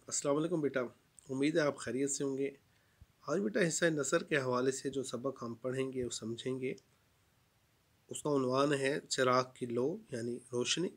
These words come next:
اور، آ، حاجرہ مسرور نے یہ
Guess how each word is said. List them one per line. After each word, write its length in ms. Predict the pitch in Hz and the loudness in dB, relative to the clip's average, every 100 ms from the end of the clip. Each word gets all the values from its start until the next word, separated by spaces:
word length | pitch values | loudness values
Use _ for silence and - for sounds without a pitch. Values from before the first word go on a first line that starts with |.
| _ _ _ _ _ _ _ - | _ _ _ _ _ _ _ -8
اور، 280 | 117 117 117 | -4 -4 -2
آ، 440 | 117 117 117 110 | -2 -2 -2 0
حاجرہ 440 | 120 123 147 156 151 - | 0 4 6 8 6 2
مسرور 440 | 123 127 - 120 139 | -2 -2 0 0 2
نے 140 | 147 | 0
یہ 300 | 135 131 127 | 0 0 -2